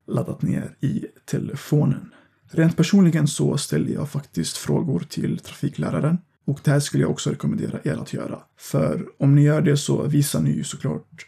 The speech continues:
att ni är med på noterna. Och, eh, den här grejen ökar ju också er förståelse.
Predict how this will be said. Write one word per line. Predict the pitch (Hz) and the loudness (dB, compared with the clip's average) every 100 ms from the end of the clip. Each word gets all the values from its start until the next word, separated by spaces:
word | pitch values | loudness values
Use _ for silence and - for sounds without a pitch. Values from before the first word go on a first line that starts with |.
| _ | _
att | - 131 | -12 -2
ni | 135 | 0
är | - 151 | 2 2
med | 151 - - | 2 -2 -4
på | - | -4
noterna. | 147 - - - 143 | -4 -4 -4 -4 -6
Och, | - 139 - - | -4 -4 -4 0
eh, | 135 - | 2 2
den | 139 | 2
här | 139 | 2
grejen | - - - - - | 2 0 -2 -2 -2
ökar | 131 135 | -4 0
ju | 143 | 0
också | - - | 0 -6
er | - - - | -6 -6 -8
förståelse. | - - - - - - | -10 -4 -2 -2 -6 -8